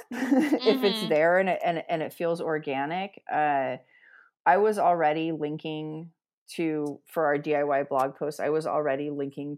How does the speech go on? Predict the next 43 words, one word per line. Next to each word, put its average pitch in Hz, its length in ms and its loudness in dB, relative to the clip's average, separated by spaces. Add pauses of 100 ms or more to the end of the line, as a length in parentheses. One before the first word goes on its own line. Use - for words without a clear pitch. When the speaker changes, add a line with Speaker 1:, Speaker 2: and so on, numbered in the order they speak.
Speaker 1:
to 143 120 -6
products 131 480 -4
on 139 160 -6
Amazon, 156 840 -8
like 151 180 -16 (120)
books 143 320 -2
and 160 140 -10
things 160 260 -4
like 165 260 -4
that, 180 400 -2 (560)
that, 151 200 0
that 147 140 2
I 135 140 0
would 143 140 -2
be 143 120 -8
talking 147 460 -4
about. 190 440 -4 (200)
And 151 200 -6
then 147 600 -8 (440)
somebody 151 460 -6
that 151 160 -4
I 147 120 -8
know 143 220 -8
was 147 160 -8
like, 139 160 -6
"Why 151 200 -4
aren't 247 200 -8
you 269 140 -6
an 240 80 -8
Amazon 214 480 -10
affiliate?" 135 640 -14
And 147 120 -10
I 151 100 -6
was 156 80 -8
like, 170 120 -8
"I 185 100 -4
don't 233 160 0
know. 285 100 0
How 185 180 -6
do 180 80 -2
you 214 120 4
do 285 240 0
that?" 185 280 -2